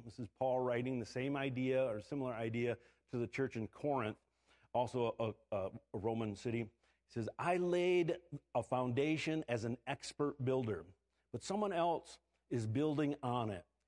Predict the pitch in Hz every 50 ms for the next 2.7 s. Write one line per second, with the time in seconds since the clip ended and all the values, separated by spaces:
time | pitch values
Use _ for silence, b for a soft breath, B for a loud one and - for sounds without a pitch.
0 | _ _ - 180 208 - - - 180 190 175 170 160 - - 135 123 123 117 -
1 | _ - - - - 226 220 - - 113 107 110 107 107 110 - - - 143 127
2 | 120 135 127 110 104 131 139 120 110 92 87 92 104 -